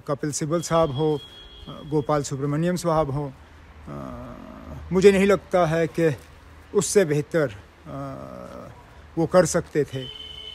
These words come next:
तीन सौ सत्तर और, अ, रियासत,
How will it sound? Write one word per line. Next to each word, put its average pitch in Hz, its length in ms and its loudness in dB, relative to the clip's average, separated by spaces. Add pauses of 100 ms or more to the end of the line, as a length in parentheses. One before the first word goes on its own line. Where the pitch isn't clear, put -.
(140)
तीन 165 160 2
सौ 160 160 -2
सत्तर 165 640 2 (240)
और, 143 420 -2
अ, - 1000 -8
रियासत, 156 540 2